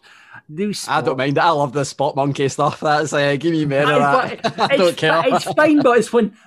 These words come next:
Speaker 1: there's another five men waiting for about ten
Speaker 2: Yeah.
Speaker 1: seconds for you to fall
Speaker 2: <laughs>
Speaker 1: on, on you as people get set. So, um, yeah, no, I, I don't like that. So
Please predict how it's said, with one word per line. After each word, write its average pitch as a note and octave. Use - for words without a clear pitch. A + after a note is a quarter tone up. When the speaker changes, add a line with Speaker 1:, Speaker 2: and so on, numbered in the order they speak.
Speaker 1:
there's G#3
another C4
five A#3
men G3+
waiting G#3
for G3
about F#3
ten G#3
Speaker 2:
Yeah. G3
Speaker 1:
seconds F#3
for G3+
you G3
to F#3+
fall G3+
Speaker 2:
<laughs> A3+
Speaker 1:
on, A3+
on G3+
you G#3+
as D#3
people F3
get E3+
set. F3
So, D3
um, D3+
yeah, D#3+
no, C3+
I, C3
I C3
don't C#3+
like A2
that. G#2+
So A2